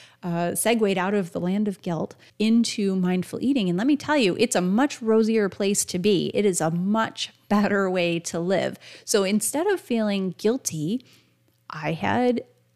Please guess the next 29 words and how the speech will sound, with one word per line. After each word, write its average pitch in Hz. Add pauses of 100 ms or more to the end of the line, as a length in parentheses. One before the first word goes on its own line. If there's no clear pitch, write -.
(140)
ice 349
cream 175
for 180
dinner. 165
So -
now 381
I 415
have 339
to 311
go 269
for 262
a 262
three-mile 202
run. 165 (1200)
Okay, 220
that's 226
a 220
guilt-driven 175
choice, 170 (300)
um, 196
or 247
whatever 302
it 285
might 269
be, 220
right? 196 (300)
Uh, 220
instead 233
of 220